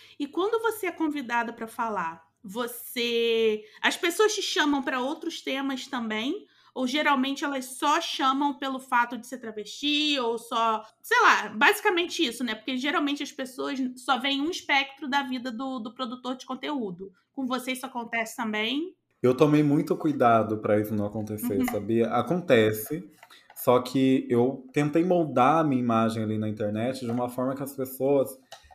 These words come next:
Speaker 2: acabam me procurando pra outros assuntos também, sabe?
Speaker 1: Uhum.
Speaker 2: Só que acaba acontecendo. Um assunto que eu não aguento mais ser chamada pra falar em palestra e tudo, inclusive eu, eu nego agora, é trans na universidade. Parece que não tem outro assunto, sabe?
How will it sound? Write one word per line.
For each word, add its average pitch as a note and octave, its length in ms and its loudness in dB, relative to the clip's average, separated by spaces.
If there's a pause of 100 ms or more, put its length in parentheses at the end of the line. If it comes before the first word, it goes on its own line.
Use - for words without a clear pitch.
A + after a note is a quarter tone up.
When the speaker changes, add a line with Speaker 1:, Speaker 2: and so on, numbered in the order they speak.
(160)
Speaker 2:
acabam C#3+ 300 4
me C#3+ 40 0
procurando D#3 560 2
pra D#3 320 4
outros F3 300 4
assuntos E3 360 0
também, G#2+ 460 -2
sabe? A#2 340 2
Speaker 1:
Uhum. G3 280 -4 (240)
Speaker 2:
Só C3+ 160 4
que E3+ 100 2
acaba D3+ 320 6
acontecendo. D3+ 640 0 (260)
Um B2+ 100 4
assunto E3+ 280 0
que F3 60 4
eu D#3 40 4
não F3+ 180 2
aguento F3 520 2
mais C3+ 460 0
ser C#3+ 160 -2
chamada C3+ 500 2
pra C3+ 160 0
falar A#2 420 2
em A2+ 60 -4
palestra A2+ 600 2
e - 40 -20
tudo, C3+ 280 0
inclusive B2 340 -2
eu, C3 260 -2
eu C#3 160 2
nego D3 420 2
agora, A#2 580 2 (520)
é D3 100 2
trans D3+ 460 4
na E3 80 0
universidade. D#3+ 1120 0
Parece C3 300 4
que D#3+ 40 -2
não D#3+ 140 0
tem C3+ 140 -4
outro C3+ 200 -4
assunto, D3+ 520 -2
sabe? A2+ 500 -2